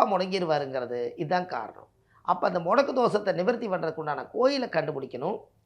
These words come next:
அந்த கோயிலை கண்டுபிடிச்சு அஞ்சு விளக்கு தீபம், சாமிக்கு தேங்காய் பழம், மாலை, கல்கண்டு வாங்கி அர்ச்சனை பண்ணி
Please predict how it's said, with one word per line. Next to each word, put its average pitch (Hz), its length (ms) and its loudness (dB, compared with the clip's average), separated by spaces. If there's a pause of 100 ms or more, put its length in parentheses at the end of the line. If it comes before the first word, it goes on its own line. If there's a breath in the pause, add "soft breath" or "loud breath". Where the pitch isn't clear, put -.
(320)
அந்த 180 240 0
கோயிலை 262 360 4
கண்டுபிடிச்சு 185 540 -2
அஞ்சு 160 280 2
விளக்கு 208 320 0
தீபம், 160 420 2 (500)
சாமிக்கு 196 420 4
தேங்காய் 202 380 0
பழம், 165 260 2
மாலை, 180 260 2
கல்கண்டு 170 440 -2
வாங்கி 156 220 2
அர்ச்சனை 170 400 0
பண்ணி 127 260 -6